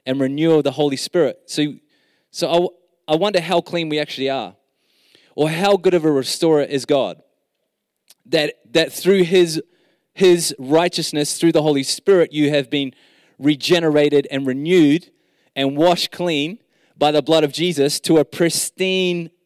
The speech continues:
state. I'm not talking about a hodgepodge reno job. I'm not talking about some cowboy builder, builder who walked in and did a shoddy job. Jesus restored you to a pristine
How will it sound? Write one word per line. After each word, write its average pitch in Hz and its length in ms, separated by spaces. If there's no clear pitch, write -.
state. - 560
I'm 139 100
not 170 140
talking 170 240
about 165 200
a 147 140
hodgepodge - 760
reno 156 300
job. 120 280
I'm 143 40
not 165 140
talking 160 180
about 160 180
some 151 200
cowboy 160 360
builder, 160 320
builder 160 280
who 147 200
walked 151 260
in 160 160
and 135 220
did 147 140
a 139 40
shoddy 143 380
job. 147 400
Jesus 165 500
restored 160 400
you 151 100
to 151 180
a 131 80
pristine 160 1040